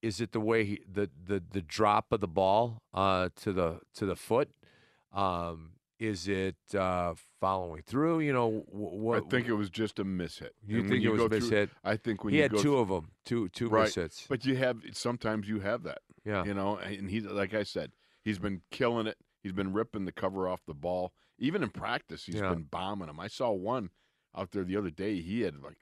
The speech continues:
Speaker 2: it was seventy-five yards on the fly. It was ridiculous. I
Speaker 1: Yeah.
Speaker 2: mean, things that fly that far usually come with stewardesses.
Speaker 1: Yeah,
Speaker 2: You
Speaker 1: yeah.
Speaker 2: know?
Speaker 1: <laughs>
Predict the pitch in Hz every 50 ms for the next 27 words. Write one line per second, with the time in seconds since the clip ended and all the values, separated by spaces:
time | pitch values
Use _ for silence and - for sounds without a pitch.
0 | - - 120 120 95 - - - - - - - 101 98 98 104 98 90 - 95
1 | 90 92 85 80 80 85 95 98 87 85 85 80 73 - - - - - - 95
2 | 98 87 73 - - 73 76 78 78 - - 123 131 - - - - - - -
3 | - - - _ _ _ _ _ _ - 95 95 87 90 80 - 131 127 113 113
4 | 104 87 - - 110 104 95 92 90 90 - - 101 95 87 87 95 95 87 92
5 | 90 85 - 95 90 87 80 - - - - 101 98 95 92 85 - - - 64
6 | - - - - 107 107 107 101 95 92 92 92 92 90 87 87 92 98 220 233
7 | - 226 208 - - 190